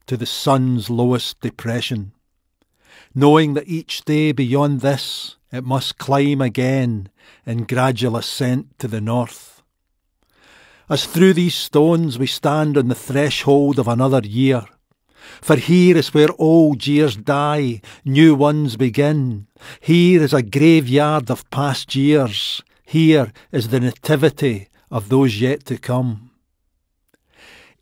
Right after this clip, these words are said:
Ages before Ptolemy and Copernicus,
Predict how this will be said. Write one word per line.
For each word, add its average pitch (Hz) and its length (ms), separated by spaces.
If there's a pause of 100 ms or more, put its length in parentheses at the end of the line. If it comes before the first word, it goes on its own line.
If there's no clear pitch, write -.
Ages 151 540
before 143 360
Ptolemy 139 580
and 113 140
Copernicus, 131 1120